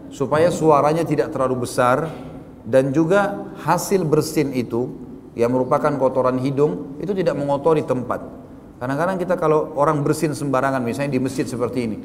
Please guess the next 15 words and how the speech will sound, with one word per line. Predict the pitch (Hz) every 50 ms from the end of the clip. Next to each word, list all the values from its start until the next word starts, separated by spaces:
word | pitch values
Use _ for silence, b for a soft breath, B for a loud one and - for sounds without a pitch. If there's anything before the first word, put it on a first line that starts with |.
| B B B B B B B B
sejadahnya | - - 139 131 117 143 139 151 156 170 180 175
mungkin | 170 165 180 180 165 143
atau | 135 151 143
ka-, | - 151 135
permadaninya | 131 131 139 139 139 135 131 135 135 143 151 156 156
atau | 151 151 135
karpetnya | 135 127 - 147 147 151 131
sudah | 147 143 135
wangi, | 131 135 143 143 143 139 127 113 - - - - - -
tapi | - 151 170 170
kena | 170 165 160 151
bersinnya | 143 143 139 - 156 160 185 214
jadi | 220 208 208 208
kotor, | 214 202 196 175 160 143 139 - - - - -
gitu. | 107 107 113 117 -